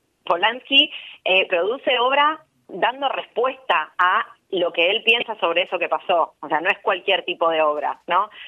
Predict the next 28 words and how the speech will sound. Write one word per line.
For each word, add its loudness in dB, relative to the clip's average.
A 0
mí 0
ahí, 0
ahí 2
lo 2
vuelvo -2
a 2
traer -2
a 0
pensarlo 0
de -2
manera 0
comunitaria, 0
¿no? -8
¿Qué 2
criterios 2
nos -4
ayudan 2
a, 2
eh, 2
que 2
no -2
se 2
vulneren 2
derechos, 6
eh, 0
¿Y 0
cuáles 2